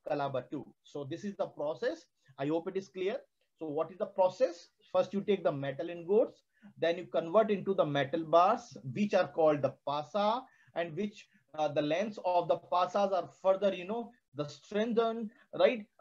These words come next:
by beating it further. And then they are pulled through, uh, you know, some of the perforated steel plates to make them a wires. And they are followed by,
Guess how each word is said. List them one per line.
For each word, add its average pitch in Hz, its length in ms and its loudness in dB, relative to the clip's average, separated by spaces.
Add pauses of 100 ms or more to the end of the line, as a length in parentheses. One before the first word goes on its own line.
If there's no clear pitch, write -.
by 151 200 4
beating 196 420 -2
it 220 120 -4
further. 226 540 4 (320)
And 165 320 0
then 185 260 4
they 180 80 4
are 175 180 4 (140)
pulled 240 220 -10 (100)
through, 214 300 -10 (100)
uh, 160 60 -8
you 170 100 -10
know, 285 140 -8
some 180 240 -10
of 170 100 -8
the 185 80 -4 (140)
perforated 196 680 -6
steel 190 360 -16 (120)
plates 233 500 -8 (440)
to 175 280 -6 (100)
make 175 340 -4
them 196 300 2
a - 100 2
wires. 139 640 0 (480)
And 170 280 -2
they 175 80 0
are 175 100 2
followed 208 580 2
by, 185 480 0